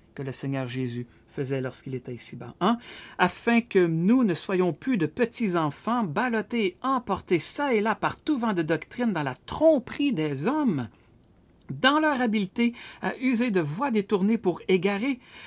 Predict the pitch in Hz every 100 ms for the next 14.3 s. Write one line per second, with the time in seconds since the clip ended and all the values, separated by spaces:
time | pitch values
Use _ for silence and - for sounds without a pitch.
0 | - 175 190 226 - 156 - 160 135 123
1 | 147 175 156 139 123 123 135 135 - -
2 | - 160 156 - 226 208 - 220 220 -
3 | 214 - _ 320 311 - 185 185 190 135
4 | - _ _ _ _ _ _ - 123 240
5 | - 285 247 156 135 - - _ _ -
6 | - 196 214 - - 131 - - - _
7 | _ _ - 185 - - - - - _
8 | _ _ _ _ _ _ _ _ _ _
9 | _ - _ - - - 180 202 202 147
10 | - _ _ _ - - 156 143 139 143
11 | 147 - _ _ _ 151 120 147 143 143
12 | - - - 123 117 117 113 - 208 190
13 | - 202 202 180 175 175 165 151 175 160
14 | 139 147 135